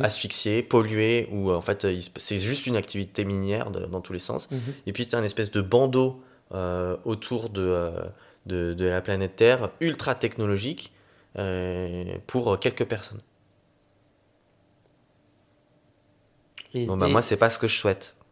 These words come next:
Speaker 2: Mm, mm. Mais je... Ouais. Et je, je faisais
Speaker 1: Et
Speaker 2: un
Speaker 1: les
Speaker 2: intéressant
Speaker 1: milliardaires, euh, multimilliardaires qui nous, qui nous parlent de transhumanisme, d'aller sur Mars, et cetera, d'une certaine manière, c'est, leur projet, c'est Elysium.
Speaker 2: Non.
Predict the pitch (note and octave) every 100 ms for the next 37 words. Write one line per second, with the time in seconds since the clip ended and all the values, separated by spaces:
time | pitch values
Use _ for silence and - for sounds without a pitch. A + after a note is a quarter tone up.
0 | _ - D#3+ D#3 D#3 - - - D3 D3
1 | C#3 C#3+ - D3+ D3 - - E3 D#3+ D#3+
2 | - - - - - - D3+ - A2 B2+
3 | C3 C3 B2 B2+ C#3 C3+ A2 G#2 G2 G2
4 | G2 G#2 G#2+ - A#2+ A2+ G#2+ A2+ A2+ -
5 | G2 F#2+ F#2 F#2 - G#2 G2 G2 F2+ -
6 | G2 G2+ G2 G2+ G2+ G2+ - F#2 F#2 F#2+
7 | - G2 G2+ G2 - - G2+ G#2+ - -
8 | - _ _ _ - G#2 D3 D3 B2 A2+
9 | G#2+ G2+ A2+ D3 - - A2 B2 - A2
10 | A#2+ C#3+ A2+ G#2 G#2 A#2+ A2+ F#2+ - -
11 | - - - - - - - _ _ _
12 | _ _ _ _ _ _ _ _ _ _
13 | _ _ _ _ _ _ _ - E3 C3+